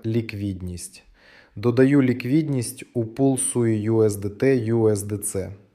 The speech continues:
Помічаю, що пул вимагає трохи більше ю ес ді це, докидаю і підтверджую транзакцію. Є сповіщення про успіх.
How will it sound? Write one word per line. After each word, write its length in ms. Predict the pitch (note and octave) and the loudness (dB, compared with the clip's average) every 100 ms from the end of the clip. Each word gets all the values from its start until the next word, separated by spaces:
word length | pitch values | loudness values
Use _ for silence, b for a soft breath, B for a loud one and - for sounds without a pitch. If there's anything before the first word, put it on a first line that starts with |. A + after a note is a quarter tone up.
| - | -6
Помічаю, 600 | A#2+ A#2 - D3+ D3+ C3 | -4 -2 2 4 6 4
що 300 | - - A2 - | 0 -4 -4 0
пул 240 | C3+ A#2+ | 2 2
вимагає 540 | G#2+ A2 G#2+ A2+ A2 G#2+ | 0 0 0 2 2 0
трохи 380 | A2 A#2 A2+ | 0 -2 -2
більше 500 | G#2 G#2+ A#2+ - G#2+ | -4 -2 -2 -2 -2
ю 260 | G#2+ A2 A2 | -2 0 2
ес 140 | G#2 | 2
ді 140 | G2 G#2+ | -2 -6
це, 420 | - C3+ D3 C#3+ B B B | -2 2 2 -2 B B B
докидаю 640 | G#2 G#2+ G#2+ G2+ B2+ C3+ A2+ | -4 -2 -2 4 6 6 4
і 40 | |
підтверджую 680 | A2 G#2 A2 A2 G2+ G#2 G2+ | 0 -6 0 0 0 -4 -2
транзакцію. 840 | G#2+ G#2+ G2+ F#2+ - - F2+ F#2+ - _ _ _ _ B B B | -4 -4 -4 -4 -6 -12 -12 -12 -18 _ _ _ _ B B B
Є 200 | G#2 B2 | 0 2
сповіщення 760 | C3 - A2 A#2 B2+ - A2+ A2 | 2 0 -2 0 -2 -2 -2 -4
про 200 | G#2 A2 | -2 0
успіх. 760 | - A2 G2 - G2 F#2 - | 0 -2 -6 -8 -12 -12 -18